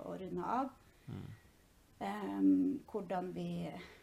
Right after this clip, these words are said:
Speaker 1: avgrenser hva vi skal snakke om, og så videre, og så videre, som på mange måter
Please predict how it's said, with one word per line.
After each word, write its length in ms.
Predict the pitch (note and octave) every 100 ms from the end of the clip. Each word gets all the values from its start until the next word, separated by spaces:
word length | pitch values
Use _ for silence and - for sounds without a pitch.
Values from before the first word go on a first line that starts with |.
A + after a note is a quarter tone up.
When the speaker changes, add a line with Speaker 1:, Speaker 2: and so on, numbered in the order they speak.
| - -
Speaker 1:
avgrenser 640 | G3 F#3+ G3+ F#3+ F#3+ F3+
hva 200 | G3 F3+
vi 100 | G3
skal 200 | - -
snakke 420 | - G#3 - -
om, 380 | G3+ G#3 G3+ G3 -
og 80 | G3
så 120 | E3+
videre, 200 | F3+ -
og 60 |
så 100 | F3 F#3+
videre, 200 | F#3+ G3
som 200 | A#3+ A3
på 80 | A3
mange 240 | G#3 G#3+
måter 440 | F3+ F3 F3+ F3